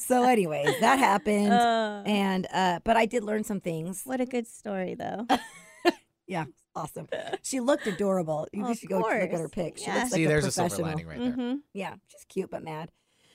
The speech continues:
Speaker 1: Uh, <laughs> so, <laughs>
Speaker 2: <laughs>
Speaker 1: yes, but when we first started flying, when the kids were younger, so when, when Dylan was nine months old, the airport is super stressful for me.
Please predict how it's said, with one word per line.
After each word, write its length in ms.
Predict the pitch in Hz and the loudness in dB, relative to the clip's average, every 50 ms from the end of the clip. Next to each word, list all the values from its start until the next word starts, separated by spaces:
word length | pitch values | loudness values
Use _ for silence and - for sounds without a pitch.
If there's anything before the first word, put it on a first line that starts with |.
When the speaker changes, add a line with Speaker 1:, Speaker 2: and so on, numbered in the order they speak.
| _ _ _ | _ _ _
Speaker 1:
Uh, 460 | 233 233 240 240 233 233 233 226 214 - 277 302 | 6 8 10 10 10 8 8 6 4 2 0 -2
<laughs> 100 | - _ | -2 _
so, 460 | - - - 294 294 277 247 240 269 254 233 - - - - - - - | -2 6 8 10 10 10 10 8 4 0 -6 -10 -12 -16 -18 -18 0 2
<laughs> 0 | |
Speaker 2:
<laughs> 140 | 302 320 - - 262 311 311 - 240 247 214 196 254 - 247 - 254 - - 262 | 4 4 4 4 4 4 4 4 2 -2 -2 -2 -6 -12 -12 -14 -14 -10 -10 -2
Speaker 1:
yes, 280 | - 269 285 240 196 - 285 | 4 4 4 4 4 -2 2
but 260 | 277 247 226 208 147 | 2 4 4 4 2
when 180 | 190 214 233 233 | 2 0 2 2
we 120 | 226 226 | 2 0
first 320 | 220 - 269 285 554 508 - | -2 0 0 0 0 0 0
started 320 | - 254 226 214 208 180 - _ _ _ _ _ | 2 2 2 2 0 -4 -10 _ _ _ _ _
flying, 440 | - 220 208 190 175 170 175 190 196 | -2 -2 0 0 -2 -2 -2 -2 -2
when 120 | 190 185 | -4 -4
the 60 | 185 | -6
kids 200 | - - 202 - | -4 -6 -6 -4
were 80 | 185 185 | -4 -4
younger, 480 | 170 175 165 175 165 143 139 175 233 - _ | -2 -2 -2 -2 -4 -4 -4 -6 -6 -8 _
so 320 | - - - - 180 180 | -16 -6 -2 -2 0 0
when, 280 | 180 180 170 - - - _ _ _ _ | 0 -2 -2 -4 -10 -14 _ _ _ _
when 300 | _ 180 196 190 180 180 | _ -8 -4 -2 -2 -2
Dylan 260 | 175 196 185 185 185 185 | -2 -2 -2 0 0 -2
was 140 | 180 165 | -4 -4
nine 200 | 170 175 175 180 | -4 -4 -4 -2
months 200 | 180 180 175 - | -2 -2 -4 -2
old, 280 | 190 180 175 170 175 - _ _ _ _ _ _ _ _ _ _ _ | -2 -2 0 0 -2 -4 _ _ _ _ _ _ _ _ _ _ _
the 120 | 202 190 - | -4 0 2
airport 380 | 247 254 285 - 359 320 - | 2 2 2 2 2 0 2
is 120 | 285 262 - | 0 -2 -4
super 480 | - - - 226 220 214 233 226 233 | -6 -2 0 0 0 2 2 0 0
stressful 520 | 214 - - - 175 170 - - - 156 - | 0 -2 -4 -2 -2 -2 -4 -6 -8 -10 -8
for 160 | - 151 151 | -8 -10 -12
me. 240 | - - - 180 | -10 -14 -18 -20